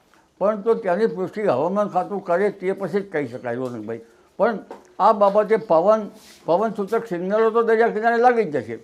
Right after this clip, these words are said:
કારણ કે આ ગતિ વધી જે સો કિલોમીટરની, એંશી કિલો-, એંશી કિલોમીટરની હોય, સો કિલોમીટરની જે ગતિ છે એ કંઈ, અમ, ગંભીર, ગંભ-, ગંભીરતા લેવા જેવી છે. ગતિ ઓછી ન આંકી શકાય,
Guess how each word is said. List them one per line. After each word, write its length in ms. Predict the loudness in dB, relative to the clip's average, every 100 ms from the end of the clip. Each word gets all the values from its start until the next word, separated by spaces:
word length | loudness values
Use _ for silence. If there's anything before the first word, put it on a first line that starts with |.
| _ _ _ _ -2
કારણ 160 | -2
કે 120 | 2
આ 120 | 0 2
ગતિ 340 | -2 -4 -4
વધી 280 | -2 -2 -2
જે 200 | -4 -6 -12 _ _ _ 0
સો 140 | 0
કિલોમીટરની, 680 | 2 2 0 0 -6 -6 -4
એંશી 280 | -4 -4
કિલો-, 500 | -4 -4 -4 -6 -6
એંશી 240 | -6 -2 -4
કિલોમીટરની 480 | -4 -4 -4 -2 -2
હોય, 220 | -2 -2 -4
સો 120 | -4
કિલોમીટરની 540 | -2 -4 -4 -6 -8 -6
જે 180 | -4 -6 -10 -20 -20 -20 -4
ગતિ 240 | -2 -2 -2
છે 160 | -2 -2 -6 -20 -8 -4
એ 60 |
કંઈ, 200 | 0 0 -2 -8 _ _
અમ, 560 | -8 -6 -6 -6 -8 -8
ગંભીર, 500 | -4 -4 -2 -2 -4 -10 -14 -16 -4
ગંભ-, 400 | -2 -2 -4 -10
ગંભીરતા 540 | -6 -4 -2 -2 2 4
લેવા 320 | 4 6 6
જેવી 260 | 4 -2 -2
છે. 120 | -4
ગતિ 640 | -6 -6 -4 -2 -2 -2 -4 -8 -18 -20 -20 -16 -6
ઓછી 320 | -4 -2 -2
ન 80 | 0 -2 -2
આંકી 400 | 0 0 -2 -6
શકાય, 320 | -6 -6